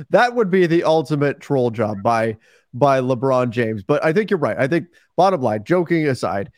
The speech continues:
we are gonna find out sooner rather than later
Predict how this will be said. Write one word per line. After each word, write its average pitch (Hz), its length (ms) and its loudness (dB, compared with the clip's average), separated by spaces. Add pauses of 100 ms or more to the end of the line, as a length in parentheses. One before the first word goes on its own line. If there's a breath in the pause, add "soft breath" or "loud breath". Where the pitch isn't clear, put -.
(240)
we 156 240 2
are 156 180 4
gonna 143 200 -2
find 127 300 -2
out 117 200 0
sooner 143 340 -2
rather 127 320 0
than 117 100 -4
later 110 440 -2